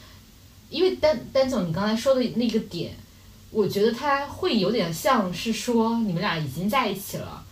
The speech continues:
然后你们俩逐渐就是，就志趣相投嘛，或者你们俩本身志趣相投，然后逐渐在一起又磨合得更加好了，然后你会有一些默契的点，因为我觉得默契的点其实 somehow 可以培养，但是就是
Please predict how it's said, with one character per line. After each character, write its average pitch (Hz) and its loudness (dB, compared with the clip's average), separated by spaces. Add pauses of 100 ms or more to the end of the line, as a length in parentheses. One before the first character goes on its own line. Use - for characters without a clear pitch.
(120)
然 190 -4
后 247 0
你 247 2
们 226 4
俩 190 0
逐 175 -4
渐 240 2
就 208 4
是， 170 -2 (400)
就 220 -6
志 226 -4
趣 226 -2
相 208 0
投 165 -2
嘛， 139 -8
或 233 -2
者 208 2
你 180 0
们 175 -2
俩 180 -4
本 165 0
身 196 0
志 196 -6
趣 202 -2
相 196 -4
投， 165 -4
然 147 -4
后 180 0
逐 170 -6
渐 202 -2
在 208 0
一 190 -2
起 165 -8
又 208 -2 (160)
磨 165 -2
合 185 -4
得 185 -6
更 233 2
加 170 2
好 165 -6
了， - -18 (360)
然 175 -6
后 226 0
你 190 0
会 185 2
有 180 4
一 165 -2
些 202 0
默 220 6
契 190 -4
的 180 -2
点， 156 -6 (340)
因 311 -6
为 294 2
我 - 4
觉 214 4
得 226 6
默 330 -2
契 269 -6
的 247 -2
点 165 -4
其 - -6
实 233 -6 (380)
somehow 330 -2
可 175 -6
以 202 -2
培 139 -8
养， 131 -10 (420)
但 311 -2
是 240 -4
就 302 -4
是 208 0